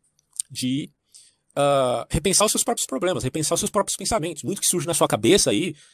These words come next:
seja por sonhos ou acordado, pensamentos que você não teve, às vezes muito, muitos deles absurdos, não são você, né? São apenas resquícios mentais que aparecem e, de repente, você tem que, bom, ser gerenciador da sua própria mente. Mas quem que gerencia a mente se eu sou a mente?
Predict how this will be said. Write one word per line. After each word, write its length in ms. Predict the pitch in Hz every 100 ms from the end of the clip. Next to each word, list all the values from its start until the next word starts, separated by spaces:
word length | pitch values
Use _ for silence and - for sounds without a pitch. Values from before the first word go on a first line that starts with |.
| _
seja 200 | - 160
por 100 | 165
sonhos 400 | - 120 156 139
ou 80 | 117
acordado, 440 | - 113 101 131
pensamentos 360 | - 117 120 120
que 60 | 135
você 160 | 127
não 100 | 123
teve, 320 | 107 123 156
às 120 | 104 101
vezes 160 | 120
muito, 180 | 127 143 -
muitos 280 | 110 139 127
deles 180 | 135 143
absurdos, 600 | 135 - 156 208 110 - - - _ -
não 80 |
são 160 | 320 233
você, 400 | 302 - 104 87 _ _ _
né? 160 | 104 156 _ _
São 160 | -
apenas 220 | 185 240 254
resquícios 480 | 247 - 294 190
mentais 300 | 147 131 139
que 40 | -
aparecem 520 | - 107 120 208 127
e, 20 |
de 80 | 139
repente, 400 | 180 170 190 269 - - -
você 180 | 247 247
tem 140 | 180
que, 360 | - 233 277 151 123 _ -
bom, 180 | 156 139
ser 260 | - - 156
gerenciador 680 | 156 185 190 247 165 165 226
da 80 |
sua 120 | - 339
própria 240 | 339 370
mente. 360 | 302 208 - - _ _ _ _ _
Mas 120 | 196
quem 120 | - 381
que 100 | 294
gerencia 420 | 202 185 - 170
a 40 |
mente 180 | 151 196
se 80 | 170
eu 60 |
sou 120 | 160 147
a 60 |
mente? 340 | 113 95 -